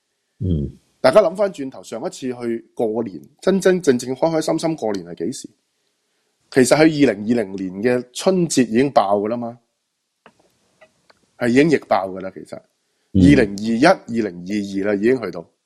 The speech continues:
Speaker 1: 係。
Speaker 2: 仲要神經係，係神經質噉樣，周街攞把刀出嚟，對住嗰啲嘅空氣裏邊去劈。呢個就係大陸先至會用一種咁 ruthless 嘅管治方法，
Speaker 1: 係。
Speaker 2: 就係視病毒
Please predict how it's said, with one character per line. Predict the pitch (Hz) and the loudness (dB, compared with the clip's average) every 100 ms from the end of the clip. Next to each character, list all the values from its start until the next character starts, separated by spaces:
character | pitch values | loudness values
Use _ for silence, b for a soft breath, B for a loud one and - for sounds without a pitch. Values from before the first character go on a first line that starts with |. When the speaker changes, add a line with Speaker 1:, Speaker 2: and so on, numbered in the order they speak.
| _ _ _ _ - | _ _ _ _ 0
Speaker 1:
係。 | 95 76 65 - - - - - - - _ _ _ - | 2 2 -2 -8 -14 -8 -6 -4 -6 -8 _ _ _ 0
Speaker 2:
仲 | 170 151 | 2 4
要 | 165 180 | 4 2
神 | 175 117 104 | 0 -6 -4
經 | 202 220 | -2 -2
係， | 196 107 - | -4 -6 -4
係 | - | -4
神 | 104 190 - | -4 -10 -4
經 | 202 196 | -4 0
質 | 190 - | 0 0
噉 | 139 | -4
樣， | 147 165 B B B B | -6 -8 B B B B
周 | - 208 214 | 2 4 4
街 | 196 | 2
攞 | 175 | 2
把 | 170 175 | -2 -4
刀 | 190 185 | -4 -10
出 | 185 | -10
嚟， | 117 90 _ - | -16 -20 _ -8
對 | 160 165 | -6 -6
住 | 139 | -8
嗰 | 123 160 | -6 -4
啲 | 202 | -4
嘅 | 160 | -4
空 | 151 185 | -4 -6
氣 | 156 | -4
裏 | 127 117 | -4 -6
邊 | 110 101 | -8 -10
去 | |
劈。 | 107 104 - _ _ _ _ _ _ _ _ _ _ 202 | -8 -8 -10 _ _ _ _ _ _ _ _ _ _ 0
呢 | |
個 | 240 | 4
就 | 170 | 4
係 | 131 | 4
大 | 120 117 127 | 0 -2 0
陸 | 139 139 131 | 0 -2 -4
先 | - 233 202 | -6 -6 -4
至 | 147 | -4
會 | 131 | -2
用 | 139 143 | -4 -4
一 | |
種 | 196 139 | -6 -8
咁 | 135 131 143 | -8 -8 0
ruthless | 190 196 - 101 - | 2 2 -2 -10 -4
嘅 | 117 | -4
管 | 117 120 | -2 -4
治 | 156 110 | -2 0
方 | 139 127 | 0 0
法， | 104 - _ _ _ - | -4 -6 _ _ _ -2
Speaker 1:
係。 | 90 87 78 76 | 2 2 2 2
Speaker 2:
就 | 139 | 4
係 | 139 | 4
視 | - 143 131 | 2 -2 0
病 | 131 127 127 131 | 0 -2 -2 -6
毒 | 135 | -8